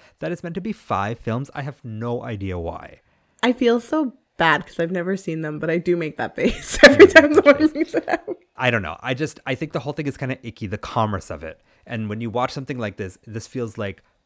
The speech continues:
Speaker 1: a film fan who made a film for film fans.
Speaker 2: Hmm.
Speaker 1: And it's just, you know, we don't have that anymore. Did it deserve Best Picture, Mita?
Speaker 2: <laughs> I don't think we even need to,
Speaker 1: I
Speaker 2: like,
Speaker 1: know. We, but just
Speaker 2: should
Speaker 1: to,
Speaker 2: we go
Speaker 1: because
Speaker 2: through what else was nominated
Speaker 1: let's
Speaker 2: to
Speaker 1: go
Speaker 2: be
Speaker 1: through
Speaker 2: nice?
Speaker 1: what else was nominated, just to say their names.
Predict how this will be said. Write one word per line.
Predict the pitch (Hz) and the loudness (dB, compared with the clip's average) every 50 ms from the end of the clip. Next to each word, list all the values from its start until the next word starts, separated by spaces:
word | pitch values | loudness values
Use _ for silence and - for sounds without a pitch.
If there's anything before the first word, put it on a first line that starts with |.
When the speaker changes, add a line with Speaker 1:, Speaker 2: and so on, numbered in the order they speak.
| _ _ _ _ _ - | _ _ _ _ _ -8
Speaker 1:
a | 151 139 | -8 -8
film | - - - 147 147 147 151 160 156 | -8 -6 -4 -2 -2 -2 -2 -4 -6
fan | - - 127 117 113 113 113 117 | -6 -4 -2 -2 -2 -2 -4 -6
who | 104 95 110 | -8 -10 -10
made | 104 107 107 117 117 113 - - | -8 -6 -6 -6 -6 -8 -10 -14
a | 117 - | -16 -16
film | - - 117 113 110 107 104 | -14 -10 -8 -6 -6 -6 -8
for | - - 110 101 | -10 -10 -12 -12
film | - - 110 92 87 82 80 | -10 -10 -8 -8 -8 -10 -12
fans. | - - 90 76 78 - - - - - - _ _ _ _ _ _ _ _ _ _ | -14 -16 -16 -16 -16 -18 -20 -20 -20 -20 -20 _ _ _ _ _ _ _ _ _ _
Speaker 2:
Hmm. | 185 175 170 156 156 165 175 - _ - | -10 -8 -8 -8 -10 -12 -14 -18 _ -12
Speaker 1:
And | 127 113 107 - - _ - | -10 -10 -10 -10 -12 _ -20
it's | 73 76 117 113 95 - - | -18 -14 -12 -12 -12 -10 -12
just, | 120 - - _ _ _ _ _ | -14 -14 -14 _ _ _ _ _
you | - 117 | -10 -8
know, | 101 90 | -8 -6
we | 90 110 | -6 -6
don't | 120 117 | -6 -6
have | 98 104 90 82 80 | -6 -6 -8 -8 -8
that | 85 78 78 | -10 -10 -10
anymore. | 73 78 78 80 82 82 80 78 - _ _ _ _ _ _ _ _ _ _ _ _ _ _ _ _ _ _ _ - | -10 -12 -12 -12 -10 -10 -10 -12 -14 _ _ _ _ _ _ _ _ _ _ _ _ _ _ _ _ _ _ _ -6
Did | 139 139 | -2 -2
it | 147 139 151 | -2 -2 -2
deserve | 143 131 143 147 143 127 127 | -2 -2 -2 -2 -4 -4 -4
Best | 135 127 - - | -6 -6 -6 -4
Picture, | - 135 - - 160 147 | -6 -6 -6 -6 -8 -6
Mita? | 147 151 151 - 165 165 175 214 - - - 277 277 262 262 262 | -6 -6 -8 -8 -6 -4 -2 -2 -2 2 0 2 4 4 2 4
Speaker 2:
<laughs> | 262 | 4
I | 285 254 | 2 4
don't | 247 302 302 320 311 - | 4 2 2 0 -2 -2
think | 339 320 320 - | -4 -4 -4 -2
we | 359 330 359 349 - | 2 4 4 4 4
even | 240 233 233 233 233 220 202 | 2 -2 0 0 0 0 0
need | 185 185 185 190 | 0 -2 -2 -2
to, | - 196 | -2 -2
Speaker 1:
I | 175 143 139 147 | 0 2 2 2
Speaker 2:
like, | 139 | 2
Speaker 1:
know. | 131 113 101 92 98 | 2 2 2 0 0
We, | 101 127 147 156 - 156 | -2 -2 -2 -2 -2 -2
but | 135 147 143 135 | -2 -2 0 0
just | - 202 196 - | 0 0 0 2
Speaker 2:
should | - 269 | 4 4
Speaker 1:
to, | 262 | 4
Speaker 2:
we | 262 | 4
go | 226 - 247 247 | 6 6 6 6
Speaker 1:
because | 247 - | 6 2
Speaker 2:
through | 277 262 247 | 0 2 2
what | 240 226 | 4 4
else | 214 208 214 - | 4 4 4 2
was | 226 214 220 | 0 0 2
nominated | 220 196 190 196 196 202 208 208 | 2 2 2 2 2 2 2 4
Speaker 1:
let's | 220 226 220 | 2 2 2
Speaker 2:
to | - - | 0 0
Speaker 1:
go | 190 | 0
Speaker 2:
be | 180 | 0
Speaker 1:
through | 170 | 0
Speaker 2:
nice? | 170 175 | 0 0
Speaker 1:
what | 208 | -2
else | 117 - - | -2 -4 -6
was | 113 - | -12 -8
nominated, | - 104 92 87 85 82 80 82 85 | -6 -6 -6 -6 -8 -10 -12 -12 -8
just | - 120 107 - - | -6 -6 -6 -6 -10
to | 95 | -10
say | - - 104 95 | -6 -4 -4 -4
their | 92 90 87 | -4 -6 -10
names. | 85 82 85 - - - - - - - | -10 -12 -16 -18 -20 -20 -20 -20 -20 -20